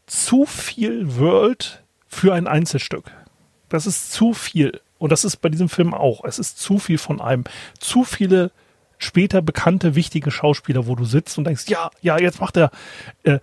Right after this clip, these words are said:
zum Beispiel hier Patty von, äh, Navy C I S L A, oder wie heißt sie dann, die Schauspielerin? Du denkst, oh, sie hatte jetzt bestimmt eine große Rolle, ist ihre Durchbruchrolle, dann ist sie halt, bringt sie zwei Handtücher und stirbt dann. Ähm,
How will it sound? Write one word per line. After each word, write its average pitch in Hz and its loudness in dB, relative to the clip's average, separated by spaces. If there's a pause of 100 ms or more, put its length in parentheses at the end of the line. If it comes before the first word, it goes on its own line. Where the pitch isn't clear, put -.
(140)
zum 156 2
Beispiel 151 2
hier 143 4
Patty - 0
von, 135 -2
äh, 123 -4 (300)
Navy 147 2
C - 0
I 123 6
S - -4
L 127 -2
A, 131 2
oder 123 -4
wie 110 -2
heißt - -4
sie 127 0
dann, 107 -4
die 107 -8
Schauspielerin? 113 -6 (340)
Du - -6
denkst, 151 4
oh, 147 4
sie 156 0
hatte 147 -4
jetzt 143 0
bestimmt 147 -2
eine 151 -2
große 180 -6
Rolle, 160 2
ist 143 -4
ihre 135 4
Durchbruchrolle, 156 2
dann 151 -2
ist 147 -2
sie 160 0
halt, 160 -4
bringt 170 0
sie 143 -4
zwei - -6
Handtücher 156 2
und 151 0
stirbt - 0
dann. 110 -2 (640)
Ähm, 113 0